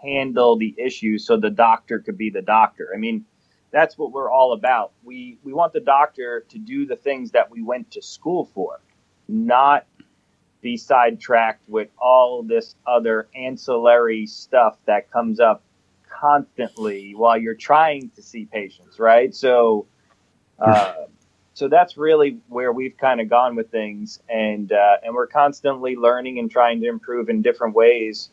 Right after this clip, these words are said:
uh, to enhance that experience, 'cause it, then it gives back to the patients, you know?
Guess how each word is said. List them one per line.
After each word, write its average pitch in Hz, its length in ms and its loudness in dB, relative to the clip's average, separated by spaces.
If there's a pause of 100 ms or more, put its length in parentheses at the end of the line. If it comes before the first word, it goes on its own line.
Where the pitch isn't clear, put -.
(100)
uh, 104 240 6 (140)
to 113 420 -2
enhance 117 560 -2
that 113 380 4
experience, 107 600 0
'cause 104 220 -4
it, 101 140 -16
then 117 420 2
it 110 120 -12
gives 113 180 -6
back 110 260 2
to 113 100 -2
the - 100 -2
patients, - 680 -2
you 98 80 -4
know? 95 240 4